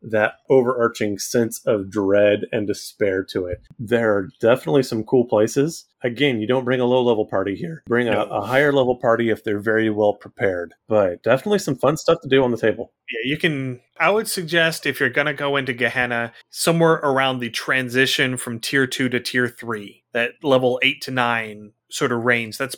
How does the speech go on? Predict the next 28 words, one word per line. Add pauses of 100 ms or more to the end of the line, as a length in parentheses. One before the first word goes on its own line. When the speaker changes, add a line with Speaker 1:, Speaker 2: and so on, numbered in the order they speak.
Speaker 2:
probably
about
the
ideal
p-, (220)
point
to
start (180)
playing
here. (200)
Speaker 1:
Maybe.
I, (120)
I
was
gonna
say (120)
ten
plus,
maybe
ten
to
twelve.
Speaker 2:
Unless
you
really
want
to
have